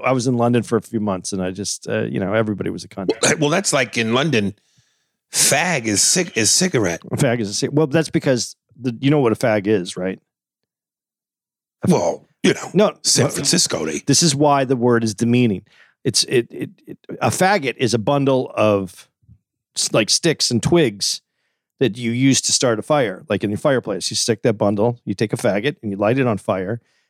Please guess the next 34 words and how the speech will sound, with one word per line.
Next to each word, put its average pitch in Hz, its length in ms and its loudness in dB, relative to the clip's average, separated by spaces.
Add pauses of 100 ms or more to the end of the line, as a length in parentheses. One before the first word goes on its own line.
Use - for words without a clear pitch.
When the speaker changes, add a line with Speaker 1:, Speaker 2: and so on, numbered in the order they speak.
(100)
Speaker 1:
and 107 100 -6
then 98 100 -2
Speaker 2:
Right. 101 180 2
Speaker 1:
it - 40 -4
starts - 360 -10
the - 100 -18
fire. 151 300 2
That's 95 260 -6
how 104 200 2
it 101 120 -8
got 95 280 -6
Speaker 2:
That's 139 260 2
a 131 40 0
hate - 80 0
Speaker 1:
slang. 135 220 0
Speaker 2:
crime. 90 320 -2 (240)
Speaker 1:
That's 120 200 0
how 131 180 0
slang 156 460 0
got 120 300 0
to, 104 400 0 (560)
uh, 101 480 -2 (880)
to 117 120 -2
cigarettes, 135 560 2
is 110 80 -8
because 117 320 0
it 113 60 4
was 113 120 0
something, 123 300 2
a 104 80 2
stick - 380 0
that 139 160 0
you 139 80 2
light, 104 200 0